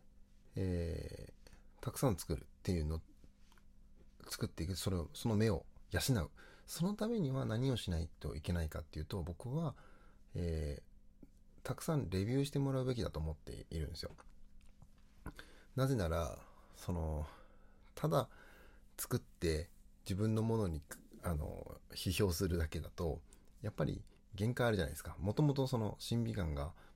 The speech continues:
まだ育ちきってないもので、えー、物事を判断するってなると、その判断が正しいかどうかもわからんし、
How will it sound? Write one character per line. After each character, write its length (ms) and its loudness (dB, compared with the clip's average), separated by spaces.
ま 80 -4
だ 100 -4
育 240 0
ち 100 -6
き 100 -2
っ 40 -2
て 140 -4
な 160 2
い 40 0
も 120 0
の 120 -2
で、 220 -2
え 160 0
ー、 40 2
物 220 4
事 200 0
を 20 -4
判 280 -2
断 120 0
す 140 -6
る 80 -2
っ 20 -2
て 180 -10
な 60 -6
る 100 -6
と、 120 -6
そ 140 0
の 40 2
判 240 0
断 140 4
が 100 2
正 220 2
し 140 -2
い 20 0
か 60 2
ど 140 0
う 40 -2
か 80 -4
も 80 -2
わ 80 -2
か 140 2
ら 80 4
ん 120 0
し、 300 -4